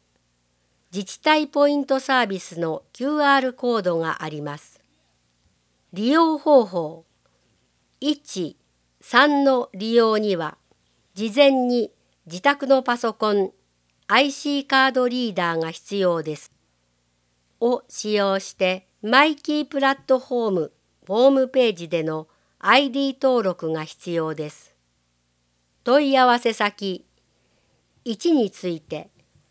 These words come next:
中央図書館、電話五七の四六四六。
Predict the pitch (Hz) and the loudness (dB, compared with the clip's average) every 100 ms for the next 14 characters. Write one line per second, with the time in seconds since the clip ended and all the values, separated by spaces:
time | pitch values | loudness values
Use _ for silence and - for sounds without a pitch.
0 | _ _ _ - 320 330 302 285 277 247 | _ _ _ -2 0 2 4 4 2 -2
1 | 247 220 190 160 160 _ _ _ - 185 | -4 -2 -2 -2 -10 _ _ _ -10 -2
2 | 214 208 202 190 - 196 170 254 302 294 | 0 2 2 0 0 -12 2 2 4 2
3 | 262 220 180 165 151 _ _ _ _ 196 | 0 0 -2 -4 -8 _ _ _ _ 2
4 | 240 294 269 254 254 165 170 175 165 160 | 4 4 0 -2 -4 -4 -2 -2 -4 -8
5 | - 156 | -10 -12